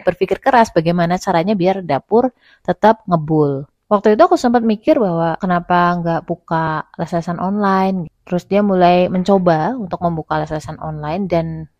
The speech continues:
dimulai dari ya teman-teman dulu aja gitu kan, bisa pakai handphone. Akhirnya dia mulai coba dan setahun kemudian nih ketika gue udah keluar dari pekerjaan, <laughs> gantian gue nanya ke dia,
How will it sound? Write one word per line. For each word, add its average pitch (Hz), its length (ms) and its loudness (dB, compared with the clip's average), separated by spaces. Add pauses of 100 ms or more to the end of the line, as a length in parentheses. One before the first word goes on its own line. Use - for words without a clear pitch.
dimulai 190 480 6
dari 180 560 2
ya 196 80 6
teman-teman 190 560 0
dulu 175 160 2
aja 196 480 2
gitu 151 160 -8
kan, 220 160 -2
bisa 175 400 -2
pakai 165 240 -6
handphone. 170 880 2 (220)
Akhirnya 170 160 -2
dia 202 160 0
mulai 185 160 -2
coba 185 480 2
dan 208 320 2
setahun 240 320 2
kemudian 311 480 4
nih 262 320 2
ketika 208 320 2
gue 190 160 8
udah 180 240 4
keluar 180 240 4
dari 175 160 6
pekerjaan, 185 720 2 (640)
<laughs> - 560 -8
gantian 277 400 4
gue 262 80 6
nanya 254 320 4
ke - 80 -2
dia, 202 480 4